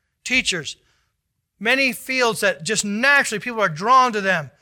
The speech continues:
to, uh, good works and to help, to feeding the poor and so on, that just have a gift of mercy. They're very compassionate people. They may not be saved. If they become saved, then the Holy Spirit begins to energize that gift. Then they come into a place of compassion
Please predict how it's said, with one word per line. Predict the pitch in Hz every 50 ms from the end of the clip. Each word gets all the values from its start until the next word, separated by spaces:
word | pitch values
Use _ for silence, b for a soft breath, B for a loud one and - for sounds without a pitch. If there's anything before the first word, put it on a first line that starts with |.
| _ _ _ _ _ _
to, | - - 208 202 196 190
uh, | 180 170
good | 160 160 170 262 277 240 226
works | 233 240 233 208 160 - - - -
and | 180 147
to | - 180
help, | 156 196 254 262 240 - -
to | - 175
feeding | - - 262 262 262 247
the | 233 233
poor | - - 247 233
and | 220 -
so | - 214
on, | 202 180 B B B B
that | - 214 190
just | - 262 240 -
have | 240 254 233
a | 220 180
gift | 151 151 190 269 269 269 -
of | 240 220 208
mercy. | 226 247 262 262 247 - 202
They're | 185 190 185
very | 196 240 233
compassionate | 233 - 208 185 - - - 240 247 226 190 - 226 226 165
people. | - 226 247 214 170 - b b b b b
They | 202 220
may | 220 214 233 262 262
not | 247 226 220 202
be | 196 233
saved. | - - - 247 254 262 220 151 - _ _ _ _ _ _ _ _ _ _ _ _ _ _ _ _ _ _ _ _ -
If | 226 - -
they | 240 240
become | 214 233 214 - - 269 294 320 302
saved, | - - - 196 190 208 196 175
then | 220 214
the | 214
Holy | 190 226 233 233
Spirit | - - - 269 277 262 220
begins | 233 196 226 240 226 196
to | 220 - - 202 240
energize | 277 285 277 240 190 226 214 214 196 -
that | 170 202 190 180 165 165
gift. | 196 262 254 220 170 - B B B B B B
Then | 160 220 226 220 208
they | 214 214 180 - b b b b _ _ _ _ _ -
come | - - 240 254 247
into | 254 247 175 - 233 220
a | 196
place | - - 226 240 - -
of | 208 165 -
compassion | - 196 190 - - - 240 254 262 254 - - 214 185 156